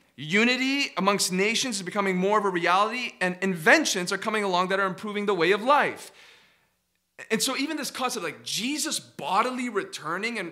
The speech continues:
and coming to judge, that sounds so medieval. That sounds so cinematic and so imaginative. How, how can you think in this day that there's actually gonna be a return?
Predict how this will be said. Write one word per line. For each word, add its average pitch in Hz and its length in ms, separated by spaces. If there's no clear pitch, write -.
and 147 220
coming 208 260
to 170 140
judge, 160 380
that 196 100
sounds 233 360
so 254 200
medieval. 208 760
That 175 140
sounds 240 280
so 247 300
cinematic 208 1000
and 156 140
so 214 220
imaginative. 180 720
How, 170 140
how 190 200
can 247 160
you 226 80
think 208 260
in 165 180
this 190 200
day 180 300
that 143 160
there's 156 200
actually 160 340
gonna 151 180
be 147 140
a 143 40
return? 127 580